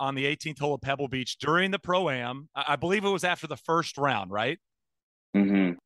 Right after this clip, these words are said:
Speaker 2: Yeah.
Speaker 1: You shot seventy-two that day. I was wondering, what was the cutoff number to you not proposing that day? Like, if you'd have shot seventy-eight, would you have still got down on a knee? Eighty, would you have still got down on a
Speaker 2: <laughs>
Speaker 1: knee?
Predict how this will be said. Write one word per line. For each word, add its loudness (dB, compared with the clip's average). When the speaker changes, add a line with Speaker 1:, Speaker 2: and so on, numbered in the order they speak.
Speaker 2:
Yeah. 4
Speaker 1:
You -2
shot 0
seventy-two -4
that -2
day. -10
I 2
was 0
wondering, -2
what 2
was -6
the 0
cutoff 2
number -4
to -4
you -2
not 2
proposing -6
that -10
day? -10
Like, 0
if -4
you'd 2
have 0
shot 2
seventy-eight, -2
would -10
you -2
have -4
still -2
got -2
down -2
on -2
a -4
knee? -6
Eighty, 2
would -10
you -8
have -6
still -2
got -2
down -4
on -8
a -6
Speaker 2:
<laughs> -6
Speaker 1:
knee? -8